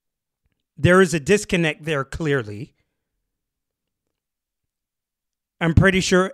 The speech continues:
everybody has picked up on this. Nick Nurse has spoken about it,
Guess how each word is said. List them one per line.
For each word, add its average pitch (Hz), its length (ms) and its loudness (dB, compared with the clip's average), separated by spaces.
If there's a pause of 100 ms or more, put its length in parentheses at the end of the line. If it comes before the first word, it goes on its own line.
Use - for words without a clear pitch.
everybody 165 480 0
has 139 220 -4
picked - 340 -6
up 127 160 -6
on 110 200 -6
this. - 360 -10 (1040)
Nick 202 260 2
Nurse 196 260 2
has 185 140 -2
spoken 165 440 2
about 135 340 0
it, 196 220 -2